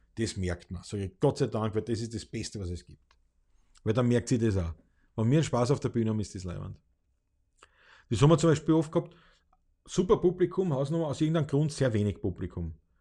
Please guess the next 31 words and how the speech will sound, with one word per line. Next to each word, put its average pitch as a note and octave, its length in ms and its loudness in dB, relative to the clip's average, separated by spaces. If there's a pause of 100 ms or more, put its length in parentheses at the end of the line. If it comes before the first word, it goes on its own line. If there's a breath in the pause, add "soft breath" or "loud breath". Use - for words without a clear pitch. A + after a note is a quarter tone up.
(280)
Also G#2+ 200 0
finanziell C#3+ 640 4
ein A#2+ 220 -2
Reinfall, C3 560 0
sondergleichen, A#2 880 -2 (320 loud breath)
aber A2+ 180 2
leibendes C3 400 4
Publikum. C3+ 420 2
Sagst A#2+ 180 -4
du, D3+ 40 -4
"Ne, E3+ 540 -6
dann F3 100 -6
spielen F3 220 -4
wir, E3 120 0
machen C#3+ 340 -2
wir." D3+ 140 -4 (240 loud breath)
Und A#2+ 100 -2
es A2 80 -6
waren C#3 120 4
oft C#3 280 0
wirklich B2+ 280 -2
grandios A#2 420 -2
leibende G2 340 0
Abende. E2+ 440 -4 (340 soft breath)
Und A#2 120 -2
wir B2 80 -2
sind A#2 160 -2
rausgegangen B2+ 480 -4
und B2 60 -4
gesagt, A#2 200 -8
"Ja, G#2+ 160 0